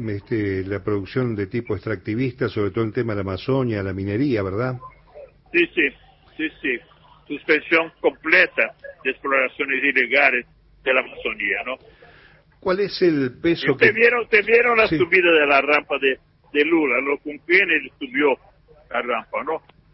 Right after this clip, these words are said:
Speaker 2: Con una, una mujer india, con
Speaker 1: Sí.
Speaker 2: un niño negro, con una mujer que, que cata basura por la calle. Fue ella que puso la faja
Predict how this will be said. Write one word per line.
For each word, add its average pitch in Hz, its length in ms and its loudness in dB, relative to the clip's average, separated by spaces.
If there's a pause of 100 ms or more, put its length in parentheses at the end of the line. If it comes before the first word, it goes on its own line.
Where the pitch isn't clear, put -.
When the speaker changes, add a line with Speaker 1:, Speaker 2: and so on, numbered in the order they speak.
(180)
Speaker 2:
Con 147 200 -2
una, 143 200 -2
una 131 260 -6
mujer 139 460 2
india, 143 460 2 (400)
con 139 100 4
Speaker 1:
Sí. 131 60 4
Speaker 2:
un 101 160 -4
niño 147 280 -6
negro, 143 480 2 (420)
con 147 160 0
una 151 80 -4
mujer 151 480 0 (460)
que, 123 140 -4
que 123 160 -12
cata 156 380 0 (300)
basura 139 440 0
por 131 180 -6
la 123 100 0
calle. - 340 2
Fue 170 140 4
ella 214 200 4
que 156 100 0
puso 175 320 -6
la 139 120 2
faja 165 400 -2